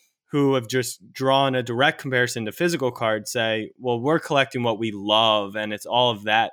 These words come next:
And it's like, you wouldn't lo-, you would not be paying twenty grand for that M J rookie,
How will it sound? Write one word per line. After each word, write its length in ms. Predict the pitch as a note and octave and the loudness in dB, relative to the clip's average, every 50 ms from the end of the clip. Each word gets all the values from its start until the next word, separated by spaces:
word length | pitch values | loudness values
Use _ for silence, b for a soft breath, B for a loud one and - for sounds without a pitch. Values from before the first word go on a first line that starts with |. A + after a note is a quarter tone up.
| - | -4
And 300 | A2 B2+ B2 A#2+ A#2+ A2+ - | -4 -2 -2 -2 -4 -6 -6
it's 220 | - C3+ A#2+ - C3 | -8 -8 -4 -2 0
like, 180 | B2 A2+ - b b b b b b b b _ _ | 0 0 0 b b b b b b b b _ _
you 260 | - C#3 D#3+ A3 C4 | -6 -2 2 2 2
wouldn't 380 | C#4+ D4+ D#4 D4+ C#4+ C#4 A#3+ C3+ | 2 2 0 0 0 -2 -2 -4
lo-, 220 | D#3 C#3+ C#3 D#3 E3+ G3+ | -4 -2 -2 -2 -2 0
you 160 | G3+ A#3+ C#4 | -2 0 0
would 140 | D#4 D4+ C#4+ | 0 0 2
not 240 | C4 A3+ A3 A3 | 2 2 2 0
be 120 | A3+ A3 G3+ | -2 -6 -2
paying 300 | F3+ A3+ G#3+ G3 E3 C#3+ | 0 2 2 2 0 -2
twenty 400 | - - D3+ D3+ D3+ D#3+ E3 D3+ | -4 -2 0 0 2 2 0 0
grand 340 | C3+ D3 C#3+ C#3+ C#3+ C3+ - | 0 0 0 0 0 -2 -4
for 120 | - B2 | -4 0
that 260 | A2 A2+ B2 C#3 - - _ _ _ _ _ - | 2 4 4 4 2 -4 _ _ _ _ _ -2
M 200 | C#3+ D3 D3 C3+ | 0 0 0 2
J 300 | B2 C3+ C3 C3 B2+ B2 | 2 2 4 4 2 0
rookie, 640 | A2 G#2+ A2 C3+ C#3+ - - - A2 G2+ G2+ G2 | -2 -4 -4 -4 -4 -4 -4 -6 -6 -6 -6 -6